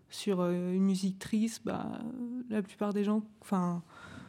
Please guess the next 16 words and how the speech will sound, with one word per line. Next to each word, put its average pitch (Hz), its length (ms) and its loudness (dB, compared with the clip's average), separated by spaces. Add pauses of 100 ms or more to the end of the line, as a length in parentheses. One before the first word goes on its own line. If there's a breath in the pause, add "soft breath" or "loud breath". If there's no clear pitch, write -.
(140 loud breath)
on 190 420 6
ressent 208 340 4
la 202 60 4
même 196 180 4
impression, 202 440 0
alors 185 260 0
qu'une 196 680 4
poésie, 220 320 6
en 247 80 4
fait, 247 260 0
c'est, 190 420 4
je - 140 -6
pense 247 320 0
que 202 180 -2
c'est 196 180 -2
pas, 214 420 -2